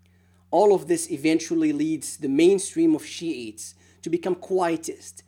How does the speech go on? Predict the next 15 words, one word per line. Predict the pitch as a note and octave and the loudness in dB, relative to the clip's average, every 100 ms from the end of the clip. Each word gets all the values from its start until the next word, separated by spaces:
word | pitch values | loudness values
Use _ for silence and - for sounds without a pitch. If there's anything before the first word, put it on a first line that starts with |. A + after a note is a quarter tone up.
| _ _ - | _ _ -14
and | C3+ | -8
to | D#3 | -2
develop | D3+ C#3+ E3 D#3 - - | -2 2 2 0 -4 -4
their | D3 - | -4 -2
own | E3+ F3+ E3+ F3 | 4 6 6 2
unique | D3 D#3+ E3 F#3+ F#3 - | -2 0 2 2 -2 -10
theological | - A3+ G#3 E3+ C#3 C3+ D3 | -12 0 2 2 0 -4 -10
perspective | C3+ C#3 - - D3+ - C#3 B2 - _ _ | -12 -10 -10 -8 -10 -6 -8 -8 -10 _ _
that | D3+ D3+ | -10 -6
we | C#3+ | -6
discussed | - - - C3+ - | -6 -10 -8 -8 -8
in | E3+ | -8
a | C#3+ | -8
previous | - C3+ C3 A#2+ | -6 -8 -8 -10
episode. | C#3+ - B2 - A#2 G#2+ G2+ | -12 -14 -16 -14 -12 -10 -12